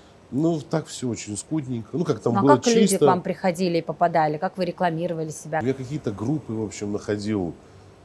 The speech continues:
Speaker 1: э, ВКонтакте, в Одноклассниках, какие-то, т-,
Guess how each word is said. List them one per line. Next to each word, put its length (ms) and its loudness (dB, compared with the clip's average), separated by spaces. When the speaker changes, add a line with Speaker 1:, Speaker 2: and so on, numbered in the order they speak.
Speaker 1:
э, 280 0
ВКонтакте, 800 -2
в 80 -2
Одноклассниках, 1160 -2
какие-то, 360 -6
т-, 60 -10